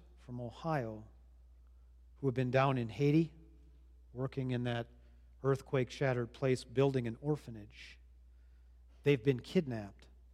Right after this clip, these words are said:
as they were going to the airport. All seventeen of them, including some children. Now they're held for ransom.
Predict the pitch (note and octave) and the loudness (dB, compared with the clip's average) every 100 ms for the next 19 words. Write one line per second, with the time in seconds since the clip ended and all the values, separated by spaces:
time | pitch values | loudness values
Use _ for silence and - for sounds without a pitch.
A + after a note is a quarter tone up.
0 | - - A#2 A#2+ B2 A#2 C3+ C#3 B2 A#2 | -20 -16 -10 -4 -4 -2 0 0 -2 -8
1 | A2+ - C3 C3+ - A#2 - - - - | -14 -10 -6 -6 -8 -20 -20 -20 -20 -20
2 | - - - - - - - - - - | -20 -20 -20 -20 -20 -20 -20 -20 -20 -14
3 | A#2+ B2 - D#3 C#3 C3 E3 D3+ A2+ A#2 | -4 -4 0 0 0 -2 0 0 0 -6
4 | G#2+ A2 - D3 C3 A#2 A2 - E3 D#3 | -10 -12 -2 0 0 -4 -12 -6 -2 -2
5 | A2+ G2+ - - - - - - - - | -2 -14 -18 -20 -20 -20 -20 -20 -20 -20
6 | - - - - - - - - - - | -20 -20 -20 -20 -20 -20 -20 -20 -20 -20
7 | - - - - - B2 B2+ B2 B2 - | -20 -20 -20 -20 -14 -4 -2 0 -2 -10
8 | - - - C#3+ B2 - A#2+ C3+ C3+ - | -20 -12 0 2 0 -6 -2 0 -2 -4
9 | A2 G#2+ | -12 -16